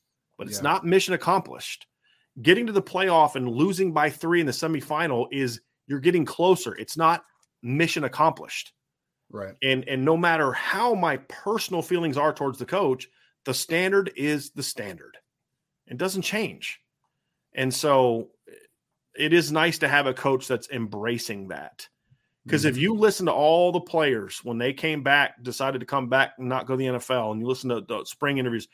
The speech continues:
Speaker 1: they're not saying, "We wanna play for a championship." "I came back to win a championship." And that starts at the top. Sean and I have talked a lot about this. Sean Davis and I have talked a lot about this.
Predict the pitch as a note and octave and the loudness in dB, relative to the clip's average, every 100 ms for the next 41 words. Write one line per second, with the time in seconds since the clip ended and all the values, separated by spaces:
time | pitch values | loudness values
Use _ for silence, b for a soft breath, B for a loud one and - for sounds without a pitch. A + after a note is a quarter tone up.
0 | b b b B2 F3+ A#3 G#3+ E3+ - E3+ | b b b 4 6 6 4 2 0 0
1 | C#3+ D3 D#3 B2+ A2+ - C#3+ D#3 A#2+ - | 2 0 2 0 0 -4 -2 0 -2 -4
2 | A#2+ G#2+ E2 - A#2+ D#3+ F#3+ - F3 F3 | -4 -6 -8 -8 0 2 2 0 0 0
3 | D3+ B2 C#3+ C3 - C#3+ C#3 A#2 B2 B2+ | -2 4 4 4 -4 -4 -2 -2 -2 -2
4 | B2+ B2 A#2 A2+ - - A#2 - F2 - | -4 -4 -6 -8 -4 -2 -2 -6 -16 -18
5 | - _ _ _ _ _ _ _ _ _ | -20 _ _ _ _ _ _ _ _ _
6 | _ _ _ _ _ _ _ _ _ A#2 | _ _ _ _ _ _ _ _ _ -2
7 | A#2+ G2+ - _ C#3+ D3 - - C#3+ - | -2 -2 -10 _ 2 2 2 2 2 2
8 | - - B2+ G#2+ - - - E3+ F3 D3+ | -12 -2 -2 -2 -6 -6 2 4 4 2
9 | C3 - C#3 B2 A#2+ A#2+ A2+ A2 G#2 - | 2 2 0 0 -2 -2 -2 -4 -8 -8
10 | G#2 - C#3 B2+ B2+ A#2 G#2 A#2+ A2 G#2+ | -6 -4 -2 -2 -4 -8 -8 -8 -6 -8
11 | G#2+ G2+ F#2+ - D#2+ | -8 -8 -10 -10 -14